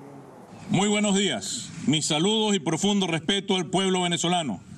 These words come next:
Les habla el almirante Eladio Jiménez Ratia,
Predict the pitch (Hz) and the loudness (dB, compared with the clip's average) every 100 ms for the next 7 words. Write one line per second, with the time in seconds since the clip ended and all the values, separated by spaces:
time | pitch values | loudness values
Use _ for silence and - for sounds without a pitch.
0 | - - - - - 120 123 - 180 185 | -14 -14 -12 -12 -4 -2 -2 0 0 0
1 | 190 185 160 147 160 185 170 180 165 147 | 0 0 0 0 0 0 -2 0 0 0
2 | 143 147 160 175 151 190 180 185 180 | 0 0 0 0 0 0 0 -2 -2